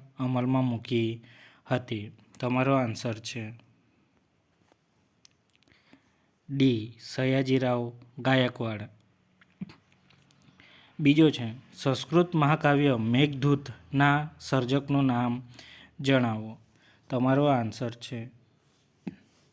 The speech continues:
કાલિદાસ સી. બીજો છે, સિનેગોગ કયા ધર્મનું પ્રાર્થના સ્થળ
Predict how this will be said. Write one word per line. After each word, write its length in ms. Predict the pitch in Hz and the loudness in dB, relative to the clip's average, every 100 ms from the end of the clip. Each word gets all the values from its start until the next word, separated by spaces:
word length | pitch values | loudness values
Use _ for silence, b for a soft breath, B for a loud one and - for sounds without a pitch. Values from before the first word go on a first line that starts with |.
| - - _ - - _ - _ _ _ - _ _ _ _ _ _ _ _ _ _ _ _ _ _ _ _ _ _ _ _ _ b b _ | -20 -20 _ -20 -20 _ -20 _ _ _ -20 _ _ _ _ _ _ _ _ _ _ _ _ _ _ _ _ _ _ _ _ _ b b _
કાલિદાસ 580 | - 131 131 131 117 107 | -2 0 2 0 -4 -6
સી. 600 | - - 143 139 120 147 b b b _ _ _ _ _ _ _ _ _ _ _ _ _ _ _ _ _ _ _ _ _ _ _ _ _ _ | -12 -8 -2 -2 -2 -10 b b b _ _ _ _ _ _ _ _ _ _ _ _ _ _ _ _ _ _ _ _ _ _ _ _ _ _
બીજો 360 | 139 131 135 147 | -4 -2 0 0
છે, 320 | 143 120 120 135 _ B B B B B B B - | -2 -8 -10 -14 _ B B B B B B B -14
સિનેગોગ 920 | - 143 151 175 165 160 143 131 - _ _ _ - | -4 0 4 4 6 6 6 2 -14 _ _ _ -2
કયા 240 | 147 160 | 2 4
ધર્મનું 760 | 165 127 127 139 147 147 117 - | 2 0 0 2 2 2 -2 -4
પ્રાર્થના 500 | 120 120 120 139 143 | -2 -2 -2 0 0
સ્થળ 520 | 139 123 123 120 120 | 0 -4 -2 -2 -4